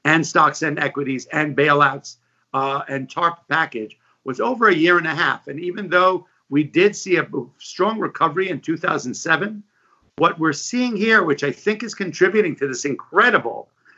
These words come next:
short-term, fast and furious rally, um, is that we've already, in the first month and a half of this stimulus package, we've already seen a commitment of over two trillion. In one month's time.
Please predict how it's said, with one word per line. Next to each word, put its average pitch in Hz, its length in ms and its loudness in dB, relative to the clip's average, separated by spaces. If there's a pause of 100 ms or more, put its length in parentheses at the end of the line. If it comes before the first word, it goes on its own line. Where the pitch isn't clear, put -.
(140)
short-term, 175 680 2
fast 196 380 -2
and 131 120 -6
furious 143 460 0
rally, 131 460 -2 (340)
um, 139 400 -2 (320)
is 175 300 -2
that 175 240 -2
we've 160 200 -2
already, 185 600 -2
in 156 160 -4
the 139 120 -4 (120)
first 220 420 4 (480)
month 202 400 0
and 180 100 6
a 165 80 4
half 160 380 0 (380)
of 123 240 -6
this 147 240 -2
stimulus 139 500 -4
package, 127 500 -4 (280)
we've 165 180 0
already 208 320 2
seen 202 240 -2
a 175 60 0
commitment 180 420 -2
of 143 160 -2
over 220 300 4
two 151 240 -2
trillion. 107 560 -4 (380)
In 151 220 2
one 202 340 6
month's 180 380 2
time. 214 520 -2